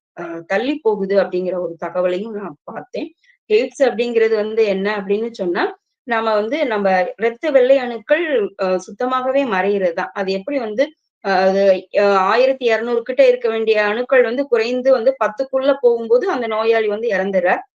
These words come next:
இந்த பத்துக்குள்ள வர விடாம இந்த சிகிச்சை வந்து நமக்கு வந்து அதை வந்து அவங்களுக்கு அதிகப்படுத்தி கொடுப்பதாகவும் நமக்கு சொல்றாங்க.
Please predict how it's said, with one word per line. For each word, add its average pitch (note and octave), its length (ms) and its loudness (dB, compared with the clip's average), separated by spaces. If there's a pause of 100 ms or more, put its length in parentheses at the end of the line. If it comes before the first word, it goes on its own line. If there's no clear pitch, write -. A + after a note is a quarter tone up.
இந்த - 160 -8
பத்துக்குள்ள D#4+ 600 -2
வர A#3+ 280 0
விடாம B3 440 -2 (480)
இந்த C#4+ 280 4
சிகிச்சை C4+ 460 -4
வந்து G3+ 280 0 (180)
நமக்கு F#3 340 -8
வந்து F#3+ 240 0 (360)
அதை A3 140 0
வந்து A#3 180 0
அவங்களுக்கு G#3 320 0
அதிகப்படுத்தி B3 560 -2
கொடுப்பதாகவும் G3 920 0
நமக்கு G#3 380 -4
சொல்றாங்க. E3+ 460 -6